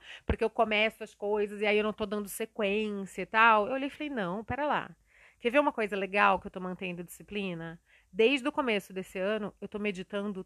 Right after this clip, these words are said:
todos os dias, meia hora por dia, todo dia." Isso, estamos em abril. Então, assim, estamos falando, ó, de janeiro, fevereiro, março, abril. São quatro meses meditando todo dia.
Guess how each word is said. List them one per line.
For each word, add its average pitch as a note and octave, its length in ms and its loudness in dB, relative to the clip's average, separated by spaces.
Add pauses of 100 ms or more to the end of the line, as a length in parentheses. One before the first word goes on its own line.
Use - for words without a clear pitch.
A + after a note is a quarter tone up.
(140)
todos A3+ 580 4
os A#3+ 220 -8
dias, F#3 800 -10 (160)
meia A3 480 2
hora G3+ 220 0
por G#3+ 140 -8
dia, G3 340 -10
todo G3 280 -10
dia." A3 640 -6 (480)
Isso, G3 400 -6
estamos G3 540 -2
em A#3+ 100 2
abril. C4 680 2
Então, F#3+ 260 -2
assim, B3 200 -2
estamos F#3+ 200 -8
falando, G3 200 -6
ó, F#3 80 2
de D#3+ 120 -8
janeiro, F3+ 540 2
fevereiro, G#3+ 520 2
março, A3 300 6
abril. B3 140 -2
São A3 180 -12
quatro C4 460 -2
meses A3 360 -4
meditando A3 540 -8
todo A3+ 240 -8
dia. G#3 420 -6